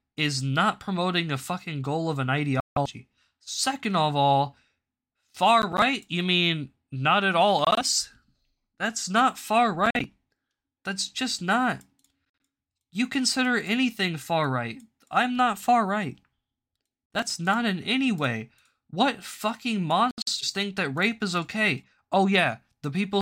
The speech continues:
who are the Democrats that let criminals get away with rape all the fucking time. Because, you know,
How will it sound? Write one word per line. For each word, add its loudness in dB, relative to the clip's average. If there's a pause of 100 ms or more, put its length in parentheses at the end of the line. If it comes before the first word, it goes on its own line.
who 0
are 2
the 0
Democrats -2
that -6
let -4
criminals -4
get -4
away 2
with -4
rape 0
all 2
the -4
fucking -6
time. -6 (760)
Because, -2
you 0
know, 0